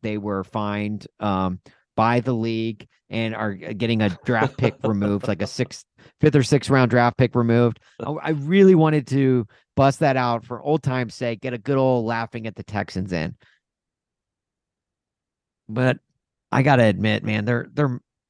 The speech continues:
Speaker 1: they're making a few, like, good signings and, like, some good moves in free agency, and they, the Tam-, Texans tamped pretty well. All right, they did the Texas two tamp,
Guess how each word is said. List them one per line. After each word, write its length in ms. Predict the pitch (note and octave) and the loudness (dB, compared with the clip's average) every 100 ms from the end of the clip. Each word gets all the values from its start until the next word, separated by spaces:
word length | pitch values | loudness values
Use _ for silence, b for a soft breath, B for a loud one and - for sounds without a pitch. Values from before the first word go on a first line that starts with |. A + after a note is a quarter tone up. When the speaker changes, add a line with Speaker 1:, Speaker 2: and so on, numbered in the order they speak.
| _ | _
Speaker 1:
they're 100 | C#3 | -4
making 320 | C#3 D3 C3 A#2+ | -2 -4 -4 -6
a 60 | |
few, 340 | F#2+ A2+ G#2+ G#2 | -4 0 2 2
like, 240 | G2+ F2+ | 0 -2
good 300 | A2 G#2 G2 | 0 0 0
signings 680 | - A2 G#2+ G#2+ G#2+ A2 G2 | -4 -4 -2 -2 -2 -4 -6
and, 200 | G2+ G2+ | -6 -4
like, 200 | G2+ F#2+ | -6 -6
some 240 | - G2+ | -6 -4
good 180 | F#2+ A2+ | -2 0
moves 360 | G#2+ G#2+ G#2+ G#2 | 0 0 0 -4
in 100 | G2+ | -6
free 220 | A#2 G#2 | -4 -2
agency, 500 | G#2 G#2 G2 A2+ G#2 | -4 -6 -8 -4 -4
and 100 | G2 | -4
they, 140 | A2+ - B B - | -6 -8 B B -4
the 80 | |
Tam-, 320 | B2 F3 E3+ - | 2 2 2 -2
Texans 480 | - G3 - D3 A#2 | 0 0 2 0 0
tamped 380 | - C3+ A2 - - | -2 -2 -2 -6 -6
pretty 220 | B2+ G#2+ | -4 -2
well. 420 | F#2+ F2+ D#2 A2 - | -4 -6 -8 -12 -8
All 80 | A2+ | -2
right, 160 | A2+ | 0
they 80 | A2 | 0
did 160 | C#3 D3+ | 0 0
the 80 | B2+ | -2
Texas 480 | - B2 - A#2 | 0 0 0 -8
two 180 | - A#2 | -4 -4
tamp, 460 | G2+ G2+ D#2+ - | -4 -6 -10 -14